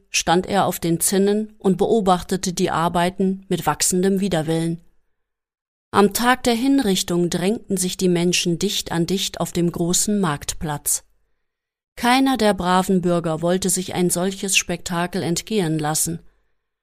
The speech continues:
Landogar dagegen hätte gern auf die Teilnahme verzichtet.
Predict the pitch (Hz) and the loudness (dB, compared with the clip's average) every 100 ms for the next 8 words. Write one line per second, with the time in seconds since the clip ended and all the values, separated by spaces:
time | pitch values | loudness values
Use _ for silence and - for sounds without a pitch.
0 | _ - 196 247 262 196 175 170 165 180 | _ 0 4 6 4 2 2 2 0 2
1 | 175 165 190 185 165 202 202 156 - 180 | 2 0 0 -2 2 2 2 0 -4 -6
2 | - 180 175 180 175 180 - 196 - 190 | -6 -4 0 0 0 -2 -4 -4 -2 -2
3 | - 156 | -6 -10